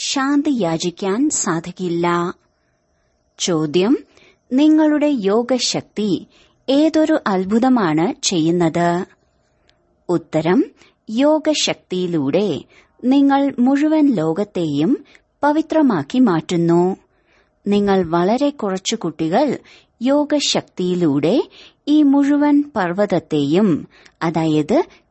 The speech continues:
കലിയുഗത്തെയും ഉയർത്തി മാറ്റി സ്വർണത്തിന്റെ പർവ്വതം, അതായത് സ്വർഗം സ്ഥാപിക്കുന്നു. അഞ്ച് തത്വങ്ങളും സതോ പ്രധാനമായി മാറുന്നു. നല്ല ഫലം നൽകുന്നു.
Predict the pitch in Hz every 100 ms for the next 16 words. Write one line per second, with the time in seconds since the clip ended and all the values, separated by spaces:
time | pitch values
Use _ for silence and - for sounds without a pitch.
0 | - 254 269 302 233 170 165 165 151 151
1 | 165 233 233 _ - 165 165 185 190 240
2 | 262 - 165 147 147 147 - 302 - _
3 | _ - _ - - 285 294 311 311 302
4 | 285 294 220 160 143 151 170 226 294 _
5 | _ _ - 180 170 175 160 156 175 -
6 | 233 277 214 156 185 - _ _ - -
7 | - 254 233 - 151 156 160 165 170 _
8 | _ _ _ _ _ _ - 254 294 294
9 | - 147 - 180 180 165 170 220 147 _
10 | _ - - 285 285 311 302 190 139 151
11 | 226 262 208 143 196 214 165 151 165 165
12 | 170 180 - _ _ _ _ _ _ -
13 | 175 185 220 247 - 147 175 277 269 156
14 | 156 160 165 165 175